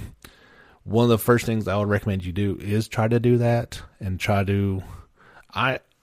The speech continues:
when, when I've been playing these games, I always go for H P one or, um, well, that's the first one I go for. Now,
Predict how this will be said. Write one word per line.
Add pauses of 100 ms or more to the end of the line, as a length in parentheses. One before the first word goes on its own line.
(140)
when,
when
I've
been
playing
these
games,
I
always
go
for
H
P (180)
one (720)
or,
um, (1040)
well,
that's
the
first
one
I
go
for. (680)
Now,